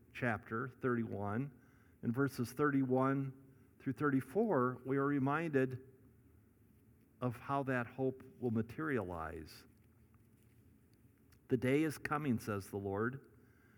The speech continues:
"when I will make a new covenant with the people of Israel and Judah. This covenant will not be like the one I made with their ancestors when I took them by the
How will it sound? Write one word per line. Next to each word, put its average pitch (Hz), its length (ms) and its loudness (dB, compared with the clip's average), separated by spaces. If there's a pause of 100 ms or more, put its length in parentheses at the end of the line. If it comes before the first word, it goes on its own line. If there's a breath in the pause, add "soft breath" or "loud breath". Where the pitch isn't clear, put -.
(100)
"when 127 140 2
I 131 120 4
will 135 120 2
make 139 240 2
a 127 80 2
new 143 220 2
covenant 139 600 -2
with 120 140 -4
the 117 80 -2
people 120 480 -4
of 104 180 -4
Israel 117 500 -2
and 101 120 -2
Judah. 120 340 0 (760 loud breath)
This 220 280 8 (160)
covenant 175 460 4
will 123 140 2
not 170 340 4
be 165 140 4
like 151 240 4 (240)
the 135 80 0
one 151 260 2
I 135 120 4
made 139 440 2
with 131 180 -2
their 123 160 0
ancestors 107 840 -4 (800 soft breath)
when 143 160 0
I 139 80 6
took 143 320 0
them 131 160 4
by 123 220 2
the 117 120 2